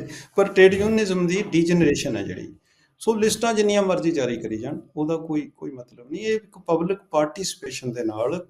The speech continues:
ਕਿਰਦਾਰ ਬਿਲਡਿੰਗ ਦੀ ਪੂਰੀ, ਮਤਲਬ ਫ-, ਪਹਿਲੀ ਨੀਂਹ ਦੀ ਇੱਟ ਤੋਂ ਲੈ ਕੇ ਬੜਾ ਕੁਝ ਚੇਂਜ ਕਰਨ ਵਾਲਾ ਹੈ। ਪਰ ਜੇ ਨਹੀਂ ਚੇਂਜ ਹੋਊਗਾ ਤਾਂ ਸਿਸਟਮ ਢਹਿ ਜਾਊਗਾ।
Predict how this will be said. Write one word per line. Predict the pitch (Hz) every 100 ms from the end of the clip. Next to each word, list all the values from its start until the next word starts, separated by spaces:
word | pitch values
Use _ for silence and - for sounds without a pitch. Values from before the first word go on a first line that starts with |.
| -
ਕਿਰਦਾਰ | 156 139 139 160 -
ਬਿਲਡਿੰਗ | 127 131 160 151
ਦੀ | - - _ _ _
ਪੂਰੀ, | 185 190 113 123
ਮਤਲਬ | 147 160 160 -
ਫ-, | - _ 175 - _ _
ਪਹਿਲੀ | 214 220 208 165
ਨੀਂਹ | 151 151 165
ਦੀ | 170 156
ਇੱਟ | 156
ਤੋਂ | - 165
ਲੈ | 143 131
ਕੇ | 139 139 - - _ -
ਬੜਾ | - 139 143
ਕੁਝ | 143 127
ਚੇਂਜ | 110 101
ਕਰਨ | 104 101
ਵਾਲਾ | 90 87
ਹੈ। | 85 - _ _ _ _ _ -
ਪਰ | 196
ਜੇ | 202
ਨਹੀਂ | 208 240
ਚੇਂਜ | 233 220
ਹੋਊਗਾ | 202 208 208
ਤਾਂ | 208
ਸਿਸਟਮ | 196 180 - 175
ਢਹਿ | 175 143
ਜਾਊਗਾ। | 170 175 151 -